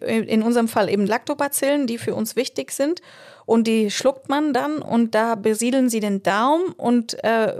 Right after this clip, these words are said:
sind dort wie in so einer Art Quelle und gehen von dort dann eben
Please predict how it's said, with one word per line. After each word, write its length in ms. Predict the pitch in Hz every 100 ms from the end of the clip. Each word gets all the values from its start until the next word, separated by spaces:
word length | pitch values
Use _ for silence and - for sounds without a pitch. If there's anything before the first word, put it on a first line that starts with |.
| -
sind 280 | 220 240 240
dort 220 | 226 226
wie 140 | 233 226
in 120 | 220
so 80 | 214
einer 160 | 208
Art 240 | - 208 -
Quelle 440 | - 208 240 311 403 - - - -
und 140 | 226
gehen 200 | 220 254
von 240 | 254 233 220
dort 380 | 208 247 -
dann 340 | 233 247 247 -
eben 380 | - 220 233